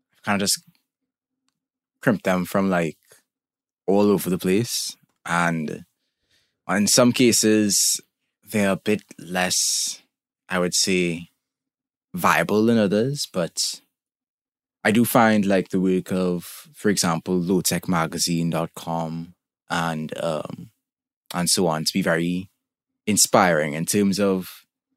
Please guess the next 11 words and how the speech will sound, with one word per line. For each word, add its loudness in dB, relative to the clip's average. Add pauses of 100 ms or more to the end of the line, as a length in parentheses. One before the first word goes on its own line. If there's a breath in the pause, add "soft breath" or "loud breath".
(280)
our 4
capabilities, 0 (720)
um, 0 (340)
what 0 (1120)
potential 0
there 2
is 0
in -4 (260)
obsolete 0
technologies, 0 (500)
what -2